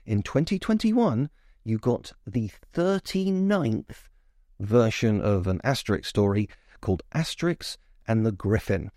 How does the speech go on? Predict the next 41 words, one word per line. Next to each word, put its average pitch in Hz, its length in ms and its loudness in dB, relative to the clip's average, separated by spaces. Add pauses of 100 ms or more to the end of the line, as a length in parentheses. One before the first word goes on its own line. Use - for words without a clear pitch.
So 117 140 0
we're 113 60 2
now 135 180 4
into 113 220 0
mythology 123 720 0
there 101 320 -2
as 101 160 -4
well. 117 420 -2 (240)
<laughs> 240 140 0 (960)
But 240 140 6
there 226 120 6
was 196 100 2
also 175 380 2
a, 143 180 2
a 135 120 6
book 139 580 0
which 120 280 -2
had 113 180 0
some 110 360 0
pictures 110 440 -2
in 104 100 4
it, 104 160 0 (180)
Asterix - 460 -2
in 101 160 2
the 95 200 2
House 101 220 -2
of 92 80 -6
the 95 60 0
Gods. 90 400 0 (220)
So, 143 260 2
I 135 40 0
mean, 151 200 0
th-, 156 140 -2
there's 170 180 2
been 170 260 0
various 185 540 0
different 135 320 -4
formats 123 540 -2
of 92 100 -8
it. - 100 -8 (140)
And, 175 500 0